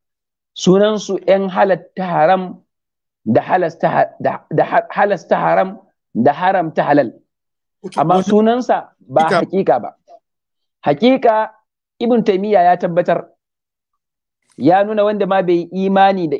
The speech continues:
Speaker 1: ita ba,
Speaker 2: Na'am.
Speaker 1: wanda bai yi imani da ilimin batini ba, bai yi imani da ilimi na ma'arifa na haƙiƙa ba, ya ce wannan ya fi Yahudu da Nasara sharri, in ji Ibn Taymiyyah.
Speaker 2: A, in ji Ibn, wai dole, in ji Ibn Taymiyyah, wai dole a yi, a yi
Speaker 1: Dole ne he ka san ilimin haƙiƙa, dole ne wannan,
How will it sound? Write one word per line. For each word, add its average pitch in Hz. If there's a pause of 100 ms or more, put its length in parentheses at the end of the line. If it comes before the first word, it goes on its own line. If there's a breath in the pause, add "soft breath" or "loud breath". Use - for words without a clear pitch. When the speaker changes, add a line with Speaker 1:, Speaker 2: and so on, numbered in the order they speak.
Speaker 1:
ita 170
ba, 165 (720)
Speaker 2:
Na'am. 127
Speaker 1:
wanda 185
bai 165
yi 175
imani 190
da 165
ilimin 170
batini 165
ba, 120
bai 139
yi 196
imani 202
da 175
ilimi 175
na 170
ma'arifa 180
na 165
haƙiƙa 170
ba, 180 (520)
ya 170
ce 185
wannan 160
ya 175
fi 185
Yahudu 165
da 147
Nasara 143
sharri, 143 (240)
in 147
ji 151
Ibn 180
Taymiyyah. 120 (300)
Speaker 2:
A, 208
in 220
ji 262
Ibn, 262
wai 233
dole, 254
in 208
ji 233
Ibn 262
Taymiyyah, 208
wai 208
dole 233
a 147
yi, 170
a -
yi 147
Speaker 1:
Dole 247
ne 220
he 214
ka 220
san 220
ilimin 202
haƙiƙa, 165
dole 202
ne 156
wannan, 120